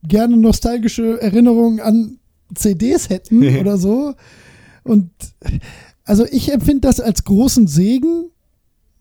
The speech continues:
Speaker 1: Ähm, ich hab schon, ich überleg jetzt gerade, ob ich meine Videospielsammlung in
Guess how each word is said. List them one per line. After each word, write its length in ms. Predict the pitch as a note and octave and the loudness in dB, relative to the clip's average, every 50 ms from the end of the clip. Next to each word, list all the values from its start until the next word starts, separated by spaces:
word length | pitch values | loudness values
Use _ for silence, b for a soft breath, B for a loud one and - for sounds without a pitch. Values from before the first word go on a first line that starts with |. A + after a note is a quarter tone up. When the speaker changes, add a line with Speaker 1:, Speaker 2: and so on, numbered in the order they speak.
| _ - | _ -4
Speaker 1:
Ähm, 420 | A3+ G#3+ G#3+ A3 A3 A3 A3 A#3+ - _ _ _ _ _ _ _ _ _ _ _ _ _ _ _ _ - | -2 0 2 2 2 2 0 -2 -6 _ _ _ _ _ _ _ _ _ _ _ _ _ _ _ _ -4
ich 180 | A3 - - | -2 -2 0
hab 180 | A#3+ B3+ - _ - | -2 -4 -6 _ -12
schon, 500 | F#3+ - - A3+ B3+ C#4 D4+ D#4+ E4+ - _ _ _ _ _ _ - B B B B B B b b b b b b b b b b b b b b _ _ _ _ _ _ _ _ _ _ _ _ _ _ _ _ _ | -8 -2 0 0 2 2 0 -2 -6 -10 _ _ _ _ _ _ -16 B B B B B B b b b b b b b b b b b b b b _ _ _ _ _ _ _ _ _ _ _ _ _ _ _ _ _
ich 120 | - D#3+ | -6 -4
überleg 320 | G#3+ G#3+ A3+ A3+ C4 C#4 - | -2 0 2 2 0 0 0
jetzt 200 | E4+ E4 - - | -2 -4 -4 -6
gerade, 280 | - B3+ B3+ B3+ B3+ A#3+ | -4 -2 -2 -2 -2 -2
ob 120 | G#3+ A3+ | -2 -2
ich 80 | B3 - | 0 2
meine 300 | A#3 A3 G#3+ G#3+ G3 E3+ | 2 2 2 2 2 2
Videospielsammlung 1600 | A3 C#4 C#4 D4+ D#4+ - - - - B3+ C4 C4 B3+ A3+ F3 D#3 D#3 F3+ G3 G#3+ G#3+ G3+ F#3+ E3+ E3 D#3+ E3 G3+ B3 D4 D4+ C#4+ B3+ _ _ _ _ _ _ _ _ - D3 D3+ _ | 0 0 2 2 0 0 -2 -4 -2 0 0 2 0 -2 -2 -2 0 2 4 6 6 6 6 6 6 4 4 4 2 2 0 -4 -8 _ _ _ _ _ _ _ _ -20 -20 -14 _
in 160 | - G3 A3 | -6 -6 -6